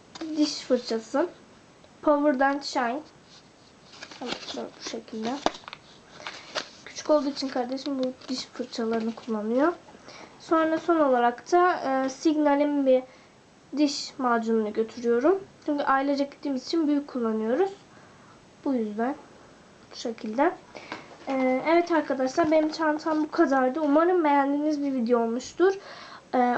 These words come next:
otuz abone olduğunda, şu anda yirmi sekiz abone var. Ee, otuz abone olduğunda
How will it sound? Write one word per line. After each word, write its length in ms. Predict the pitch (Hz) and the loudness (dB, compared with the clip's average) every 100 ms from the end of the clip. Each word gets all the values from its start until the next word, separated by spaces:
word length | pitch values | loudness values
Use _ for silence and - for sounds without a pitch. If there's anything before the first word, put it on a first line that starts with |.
| - | 2
otuz 300 | 285 277 330 | 0 4 4
abone 400 | 339 339 349 349 | 4 4 2 4
olduğunda, 520 | 359 330 262 277 311 | 2 2 0 0 0
şu 140 | 349 311 | 0 0
anda 160 | 294 | 2
yirmi 240 | 294 285 285 | 2 2 2
sekiz 260 | 302 269 | 0 2
abone 440 | 262 226 233 226 233 - - - - | 0 2 0 -2 -6 -12 -20 -20 -16
var. 300 | 233 285 381 - - - - | 0 2 2 -2 -16 -20 -6
Ee, 60 | 277 - | -2 2
otuz 280 | 285 339 | 2 6
abone 360 | 339 339 359 359 | 6 6 4 6
olduğunda 640 | 359 330 277 294 294 370 | 4 2 0 0 2 2